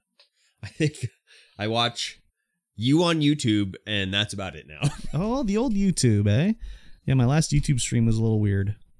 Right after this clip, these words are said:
Speaker 2: The audio was just, I can't, I don't know. Anyways, the audio's fucked up too now.
Speaker 1: Yeah,
Speaker 2: <laughs>
Speaker 1: it's a lot easier to just sit down and go, "Oh, Curbs live on YouTube."
Speaker 2: There you go.
Speaker 1: Like that.
Speaker 2: Perfect. Yeah, it was a vintage story.
Speaker 1: Yeah.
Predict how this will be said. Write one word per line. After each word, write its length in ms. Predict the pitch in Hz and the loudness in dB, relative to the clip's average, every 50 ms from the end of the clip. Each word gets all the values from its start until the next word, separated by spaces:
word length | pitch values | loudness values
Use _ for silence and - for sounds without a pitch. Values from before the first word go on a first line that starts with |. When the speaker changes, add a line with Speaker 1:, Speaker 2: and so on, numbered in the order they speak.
| - - - - - | -20 -20 -20 -12 -6
Speaker 2:
The 80 | - 98 | -2 0
audio 360 | 110 117 120 113 110 107 101 | 0 2 2 2 2 2 2
was 460 | 101 98 98 101 - - - - - _ _ _ _ _ - _ _ _ _ - - _ _ | 2 0 0 -2 -6 -8 -10 -12 -16 _ _ _ _ _ -20 _ _ _ _ -20 -20 _ _
just, 280 | - - - - - - | -8 -6 -6 -6 -8 -8
I 80 | 127 127 | -10 -6
can't, 280 | - - 180 180 - | -4 -4 -4 -2 -2
I 80 | - 131 | 0 0
don't 120 | 127 107 | 0 2
know. 80 | 95 101 | 2 2
Anyways, 340 | 110 117 117 104 104 104 113 | 2 4 4 4 2 4 4
the 80 | 123 120 | 4 4
audio's 300 | 123 117 117 107 104 - | 6 6 4 4 2 0
fucked 240 | - 110 - - | -4 -6 -4 -4
up 120 | 110 110 - | -8 -8 -6
too 160 | - 120 113 | -6 -4 -4
now. 180 | 117 - 123 - | -4 -4 -2 0
Speaker 1:
Yeah, 260 | - - 277 240 233 | -2 -2 0 -4 -6
Speaker 2:
<laughs> 60 | - | -6
Speaker 1:
it's 160 | - 95 - 139 | -8 -8 -8 -6
a 20 | |
lot 200 | 143 139 139 135 | -4 -4 -4 -4
easier 380 | 120 117 113 104 101 98 - 87 | -4 -6 -6 -6 -4 -6 -6 -6
to 120 | 87 95 | -8 -12
just 220 | 82 87 85 - | -12 -8 -8 -8
sit 120 | - 87 71 | -8 -10 -12
down 240 | 87 85 85 82 82 | -12 -12 -12 -12 -14
and 80 | 80 76 | -14 -16
go, 100 | 78 - | -16 -14
"Oh, 240 | - 104 - - - - - _ _ _ _ _ _ | -12 -12 -12 -12 -16 -20 -20 _ _ _ _ _ _
Curbs 240 | - 90 90 92 - | -16 -14 -6 -4 -2
live 160 | 104 107 113 123 | -2 -2 -4 -6
on 100 | 131 139 | -6 -6
YouTube." 260 | 160 - - 95 92 - - | -6 -6 -8 -10 -10 -12 -2
Speaker 2:
There 200 | - - 113 107 | -2 0 0 2
you 120 | 107 104 110 123 | 0 0 0 2
go. 120 | 139 151 | 2 2
Speaker 1:
Like 120 | 139 113 - | 2 0 -2
that. 180 | 127 139 - - - - - - _ _ - - - | -6 -10 -10 -12 -16 -20 -20 -20 _ _ -20 -14 -10
Speaker 2:
Perfect. 420 | - - 110 139 - 120 98 - - - - - _ _ _ _ _ _ - - - - - - - - - | -6 -4 -4 -4 -4 -6 -6 -8 -12 -18 -20 -20 _ _ _ _ _ _ -20 -18 -18 -18 -16 -16 -16 -6 -2
Yeah, 180 | - 110 95 107 | 0 0 0 0
it 60 | 113 127 | 0 -2
was 160 | 123 117 107 | -2 -2 0
a 40 | 113 | 2
vintage 340 | 117 123 117 - 113 107 - | 2 2 4 2 0 -4 -4
story. 380 | - - 123 117 113 113 110 - _ _ _ _ | -2 0 0 2 2 0 0 -4 _ _ _ _
Speaker 1:
Yeah. 140 | - 110 101 | -8 -8 -8